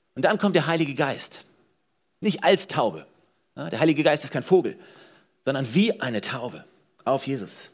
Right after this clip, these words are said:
In dem Augenblick, wo er sich taufen lässt, kommt dieses Symbol der Taube, Taube der Beziehung auf Jesus und erklärt, das ist deine Berufung. Dafür lebst du,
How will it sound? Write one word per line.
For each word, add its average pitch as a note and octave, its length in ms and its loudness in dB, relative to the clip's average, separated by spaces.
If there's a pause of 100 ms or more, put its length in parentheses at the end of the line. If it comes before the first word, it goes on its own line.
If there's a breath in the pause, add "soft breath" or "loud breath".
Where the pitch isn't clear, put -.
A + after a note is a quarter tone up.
(320)
In A2+ 80 -4
dem F3 160 6
Augenblick, E3 420 0
wo D3+ 60 4
er B2+ 60 2
sich A#2+ 120 -8
taufen C#3 300 -4
lässt, - 320 -14 (420 soft breath)
kommt B2+ 160 -4
dieses B2 200 -6
Symbol D3+ 380 0
der C3 120 4
Taube, C3+ 400 0 (600 soft breath)
Taube C3+ 240 2
der C3 100 2
Beziehung B2 520 0
auf G#2 240 -4
Jesus B2+ 260 -2
und A2 100 -6
erklärt, B2+ 400 -2 (400 loud breath)
das C#3+ 180 0
ist C3+ 140 -4
deine A#2+ 180 -2
Berufung. G2 440 -4 (180)
Dafür D3 320 -2
lebst C3 340 -4
du, - 40 -12